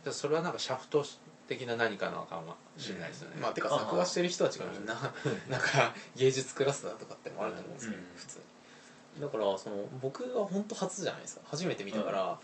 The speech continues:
Speaker 3: うん。
Speaker 2: やべえ、かっこいいとかって感じなんですけど、
Speaker 3: うん。
Speaker 2: どうなんですか？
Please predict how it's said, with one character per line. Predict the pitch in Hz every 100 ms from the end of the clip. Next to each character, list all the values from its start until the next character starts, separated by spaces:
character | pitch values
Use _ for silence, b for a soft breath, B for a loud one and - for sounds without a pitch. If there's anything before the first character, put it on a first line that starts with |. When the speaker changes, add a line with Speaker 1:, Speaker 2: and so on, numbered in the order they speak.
| B B -
Speaker 3:
う |
ん。 |
Speaker 2:
や | 123
べ | 147
え、 |
か | 131 -
っ | -
こ | 147
い | 139
い |
と | 131
か | -
っ |
て | -
感 | - 98
じ | 98
な |
ん |
で | 90
す |
け | 98
ど、 | 95
Speaker 3:
う | 90 87 - 151
ん。 |
Speaker 2:
ど | 180
う |
な | -
ん |
で | -
す |
か？ | -